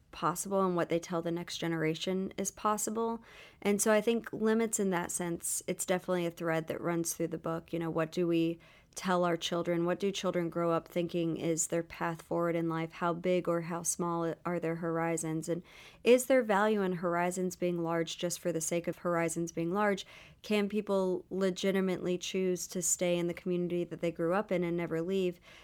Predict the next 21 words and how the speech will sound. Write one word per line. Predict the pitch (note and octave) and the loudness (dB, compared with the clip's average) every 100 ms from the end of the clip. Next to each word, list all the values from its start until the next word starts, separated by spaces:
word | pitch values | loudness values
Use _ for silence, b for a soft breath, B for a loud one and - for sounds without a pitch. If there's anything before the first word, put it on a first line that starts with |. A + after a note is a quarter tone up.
| b | b
I | - | -2
think | F#3+ G3+ - - - | 0 -2 -6 -14 -2
I've | F#3+ E3 | 0 0
concluded, | F3+ - G#3 F#3+ F3+ | -6 -2 2 2 2
yeah, | F#3+ F#3+ | 2 4
that's | E3 - | 2 0
a | |
legitimate | F3+ F3 F3+ E3+ E3 | 0 0 2 2 0
choice | - F#3 F#3 | 0 0 0
for | - E3+ | 0 -4
people | F#3 F3 | -4 -2
in | E3+ | 0
the | E3 | 0
mountains | D#3+ D#3+ D#3+ E3 | 0 0 -2 -4
to | - | -4
decide | E3+ E3+ E3+ E3 D#3+ - b b | -4 -2 0 0 -2 -6 b b
to | - | -6
stay | F3+ - F#3+ | -2 2 4
in | G3 | 2
the | F3 | 2
mountains. | D3+ D3+ - F3+ F3 | 0 0 -2 -4 -4